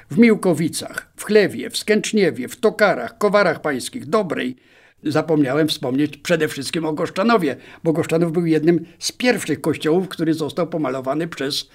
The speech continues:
ekipę Leona Zdziarskiego. Leon Zdziarski malował ze swoim przyrodnim bratem Janem. No ale wiecie państwo, no, mówią, że najpiękniejsze kaliszanki są przyjezdne i trochę chyba jest tym racji, bo jak Zdziarscy malowali kościół goszczanowski,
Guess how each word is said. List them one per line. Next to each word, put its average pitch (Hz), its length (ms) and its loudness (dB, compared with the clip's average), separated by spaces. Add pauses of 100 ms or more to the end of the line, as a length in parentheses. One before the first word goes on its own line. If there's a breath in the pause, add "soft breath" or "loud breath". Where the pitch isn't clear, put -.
(260 soft breath)
ekipę 190 600 0 (340 loud breath)
Leona 175 480 4
Zdziarskiego. 156 640 -4 (340 soft breath)
Leon 214 280 4
Zdziarski 196 420 0
malował 165 420 2
ze 156 220 -2
swoim 170 340 0
przyrodnim 170 540 -2
bratem 170 400 0 (260 loud breath)
Janem. 135 440 0 (500 soft breath)
No 208 80 -2
ale 202 200 2
wiecie 180 260 0
państwo, 156 380 2
no, 139 220 0 (140 loud breath)
mówią, 160 440 4
że 156 160 4
najpiękniejsze 151 680 2
kaliszanki 165 560 2
są 151 180 0
przyjezdne 156 460 2
i 156 40 2
trochę 151 200 -2
chyba 156 220 0
jest 147 140 0
tym 175 120 0
racji, - 400 2 (280 loud breath)
bo 165 160 2
jak 160 200 0
Zdziarscy 175 360 0
malowali 165 440 2
kościół 165 320 -2
goszczanowski, 147 680 -4